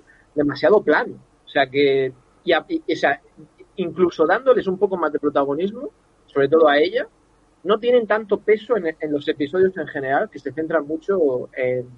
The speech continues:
en Homelander y en sus cosas. O sea que para mí lo han hecho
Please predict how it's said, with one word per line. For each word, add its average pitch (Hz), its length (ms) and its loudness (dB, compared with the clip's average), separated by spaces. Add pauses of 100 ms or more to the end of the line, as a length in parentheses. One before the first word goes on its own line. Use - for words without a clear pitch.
(260)
en 127 180 -14
Homelander 180 540 -4
y 151 60 2
en 139 60 -4
sus 135 140 -10
cosas. - 320 -6 (400)
O - 40 -20
sea 151 140 2
que 147 140 -2
para 139 240 2
mí 196 180 0
lo 190 80 0
han 180 100 0
hecho 262 380 -6